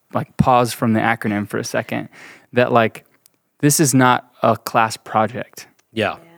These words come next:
Speaker 1: Like, people are not this, like, "Well, we gotta listen to 'em so we can find out what's going on in their lives, 'cause then, you know," <laughs> like,
Speaker 2: Yeah.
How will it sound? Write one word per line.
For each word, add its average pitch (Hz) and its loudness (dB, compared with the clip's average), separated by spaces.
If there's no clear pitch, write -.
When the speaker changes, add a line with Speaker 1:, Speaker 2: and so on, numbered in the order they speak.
Speaker 1:
Like, 110 -2
people 139 2
are 120 6
not 120 4
this, 117 0
like, 107 2
"Well, 117 4
we 120 2
gotta 165 2
listen 160 2
to 147 -2
'em 131 2
so - -8
we 139 0
can 127 -2
find 139 0
out 120 2
what's 113 -4
going 139 4
on 123 4
in 117 4
their 110 0
lives, 110 0
'cause 104 -4
then, 117 2
you 110 -2
know," 107 0
<laughs> 120 -2
like, 117 2
Speaker 2:
Yeah. 131 0